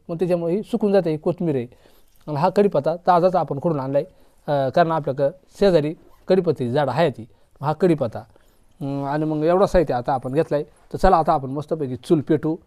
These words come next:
आणि त्याच्यावर ही बोंबलाची चटणी आम्ही कशी करतोय ना, त्या पाहत राहा मित्रांनो. चला, आता देऊ चूल पेटवून. तर आता मित्रांनो, मस्त आपली चूल पेटली.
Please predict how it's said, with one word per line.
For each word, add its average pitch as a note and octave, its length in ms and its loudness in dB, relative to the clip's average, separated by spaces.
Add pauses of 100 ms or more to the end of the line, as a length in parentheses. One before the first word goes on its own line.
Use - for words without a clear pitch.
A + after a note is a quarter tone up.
(200)
आणि C#3 140 -8
त्याच्यावर D#3 260 -2
ही E3 60 0
बोंबलाची C3 440 -4
चटणी C#3 320 -8 (180)
आम्ही D#3 160 -6 (120)
कशी G3 200 0
करतोय E3+ 260 -2
ना, E3 120 -6 (400)
त्या D3 140 2
पाहत F#3+ 320 0
राहा E3 120 0
मित्रांनो. A#2+ 320 -8
चला, C#3 220 -6 (300)
आता D3 180 -2
देऊ E3 260 -2 (160)
चूल G#3 100 4
पेटवून. A#2 360 -4 (1500)
तर D#3+ 40 2
आता F#3+ 180 4
मित्रांनो, D#3 440 2 (320)
मस्त F#3+ 240 4
आपली E3 280 8
चूल - 320 2
पेटली. D3 360 0